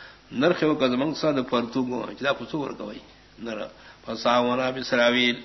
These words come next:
نرخ و کز منگ سا دا پرتوگ. فبیناہن منگ پی خرز کو. پرتوگ نبی علیہ السلام اغسط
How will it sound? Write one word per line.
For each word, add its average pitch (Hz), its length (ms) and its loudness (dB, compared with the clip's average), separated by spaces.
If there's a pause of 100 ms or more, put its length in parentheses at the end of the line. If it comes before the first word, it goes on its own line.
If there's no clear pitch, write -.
(420)
نرخ 156 220 2
و 160 100 2
کز - 80 -4
منگ 143 200 0
سا 135 140 0
دا 135 120 0
پرتوگ. 120 400 0
فبیناہن 123 640 4
منگ 127 120 0
پی 123 120 -6
خرز 120 240 -2
کو. - 120 -14 (580)
پرتوگ 127 420 -2
نبی 151 260 0
علیہ 175 100 2
السلام 165 400 0
اغسط 139 440 -2